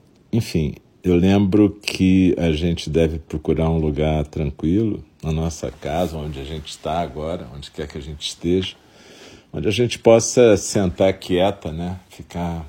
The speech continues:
numa postura tranquila, pra gente poder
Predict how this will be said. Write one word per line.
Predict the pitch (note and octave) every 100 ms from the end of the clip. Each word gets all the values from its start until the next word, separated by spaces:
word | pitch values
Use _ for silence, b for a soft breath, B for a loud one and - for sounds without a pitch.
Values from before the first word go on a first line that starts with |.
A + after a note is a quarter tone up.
| -
numa | F#2+ E2
postura | D#2+ D#2 - E2 E2
tranquila, | D2 E2 D#2 - E2 G2 G#2 G#2+ _ b b b b b -
pra | E2+
gente | D2+ E2+ E2 -
poder | - F2 C#2+ E2 F2+ F#2